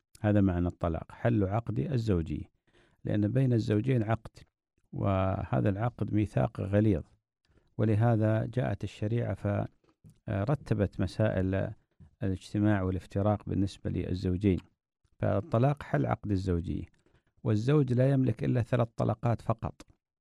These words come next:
لا يملك إلا ثلاث طلقات، وقد كان الرجل في الجاهلية،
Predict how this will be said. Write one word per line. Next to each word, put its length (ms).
لا 240
يملك 400
إلا 160
ثلاث 320
طلقات، 540
وقد 140
كان 380
الرجل 420
في 100
الجاهلية، 760